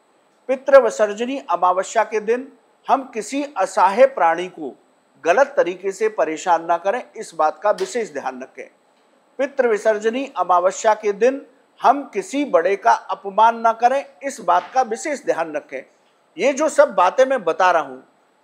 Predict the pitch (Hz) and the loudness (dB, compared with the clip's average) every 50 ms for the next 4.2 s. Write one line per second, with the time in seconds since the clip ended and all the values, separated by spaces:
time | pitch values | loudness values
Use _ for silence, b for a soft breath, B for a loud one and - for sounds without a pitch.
0 | _ 151 156 175 233 277 - 339 311 - - 190 196 240 - - - - - - | _ -6 4 8 8 8 8 6 -4 -4 -2 2 2 2 2 -2 -8 -18 -14 -12
1 | 277 - - - 233 214 220 226 220 - 247 247 - - 240 247 269 254 233 196 | -12 -10 -4 0 0 0 0 0 -2 -4 -6 -6 0 4 6 6 6 4 0 -4
2 | - - 226 226 - 240 214 202 196 196 - 208 202 196 208 202 233 247 226 185 | -4 -6 -8 -8 -6 -6 -4 -4 -2 2 2 2 2 0 -4 -6 -6 -4 -4 0
3 | 165 165 165 170 180 - - 208 208 202 220 214 190 - 170 151 147 - - 196 | 0 0 0 0 -2 -4 -4 -4 -4 -2 -4 -4 -4 -4 -6 -6 -6 -4 -6 -6
4 | 185 180 175 147 | -6 -6 -6 -10